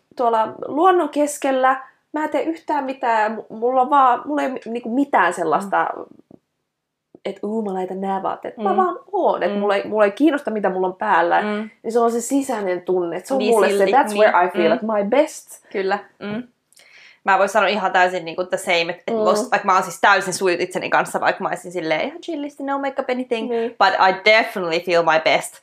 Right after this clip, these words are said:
Speaker 2: kun mulla, jos mä oon laittanut joku ihana vaikka kesämekko, siis paras mulle just on joku ihana kesämekko.
Speaker 1: Niin.
Speaker 2: Ja just laittanut meikit silleen just kun mä oon halunnut ja s-, niinku my favorite perfume, I got my
Speaker 1: Mm.
Speaker 2: nails done, tiedätkö, kaikki,
Speaker 1: Se on
Speaker 2: kaikki
Speaker 1: enemmän se rutiini,
Speaker 2: Niin,
Speaker 1: mikä
Speaker 2: se on se
Speaker 1: sulla on
Speaker 2: rutiini
Speaker 1: tuossa.
Speaker 2: siinä
Speaker 1: E-,
Speaker 2: itsessään ja sit se niinku
Speaker 1: anteeksi, ei rutiini,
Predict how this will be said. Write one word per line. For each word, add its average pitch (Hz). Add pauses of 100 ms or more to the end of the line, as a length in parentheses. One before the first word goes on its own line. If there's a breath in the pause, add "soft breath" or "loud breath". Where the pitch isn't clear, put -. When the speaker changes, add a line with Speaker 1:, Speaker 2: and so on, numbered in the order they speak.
(220)
Speaker 2:
kun 170
mulla, 165
jos -
mä 175
oon 156
laittanut 170
joku -
ihana 247
vaikka 214 (440)
kesämekko, 202
siis 190
paras 226
mulle 190
just 190 (200)
on 180
joku 180 (100)
ihana 254
kesämekko. 208
Speaker 1:
Niin. 254
Speaker 2:
Ja 185
just 185
laittanut 202
meikit 202
silleen 185
just 185
kun 175
mä 175
oon 175
halunnut 175
ja 175 (760 soft breath)
s-, -
niinku 214
my 202
favorite 220
perfume, 202
I 202
got 220
my 208
Speaker 1:
Mm. 208
Speaker 2:
nails 214
done, 208
tiedätkö, 208
kaikki, 247
Speaker 1:
Se -
on -
Speaker 2:
kaikki 233
Speaker 1:
enemmän 240
se 233
rutiini, 208
Speaker 2:
Niin, 285
Speaker 1:
mikä 277
Speaker 2:
se 294
on 294
se 311
Speaker 1:
sulla 311
on 381
Speaker 2:
rutiini 381
Speaker 1:
tuossa. 277
Speaker 2:
siinä 254
Speaker 1:
E-, -
Speaker 2:
itsessään 233
ja 226
sit 247
se 277
niinku 254
Speaker 1:
anteeksi, -
ei 247
rutiini, 214